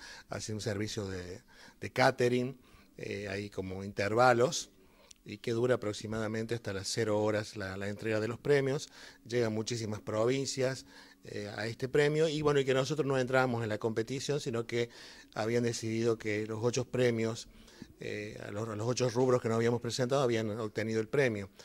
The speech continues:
Así que con la exigencia de que tiene que haber representantes de, de cada provincia o de cada ciudad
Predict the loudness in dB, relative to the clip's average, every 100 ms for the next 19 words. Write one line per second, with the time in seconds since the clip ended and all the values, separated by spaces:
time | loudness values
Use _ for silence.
0 | -20 -20 _ -12 -10 -8 -4 -2 -2 -4
1 | -8 -6 -2 0 -2 -2 -6 -2 -2 0
2 | -2 -2 -4 -2 -2 -2 -4 -6 -6 -6
3 | -4 -4 -6 -8 -14 -20 -20 -20 -18 -10
4 | -8 -8 -8 -10 -6 -2 -2 0 0 2
5 | 2 0 -2 -4 -4 -4 -6 -4 -4 -6
6 | -8 -6 -2 -4